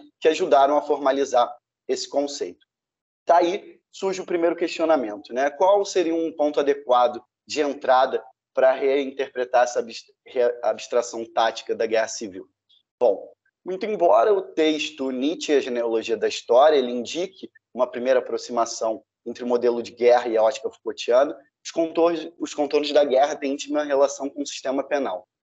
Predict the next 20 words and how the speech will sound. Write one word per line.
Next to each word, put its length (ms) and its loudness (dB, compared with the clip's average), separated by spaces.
Uma 240 0
de 160 -6
suas 340 0
múltiplas 520 -2
emergências 680 0
é 80 -4
encontrada, 540 2
na 100 0
verdade, 400 2
na 100 4
obra 220 4
do 100 -10
curso 320 -10
anterior, 460 -2
a 360 0
Teorias 440 -2
e 40 -10
Instituições 320 -6
Penais, 440 -6
né? 140 -12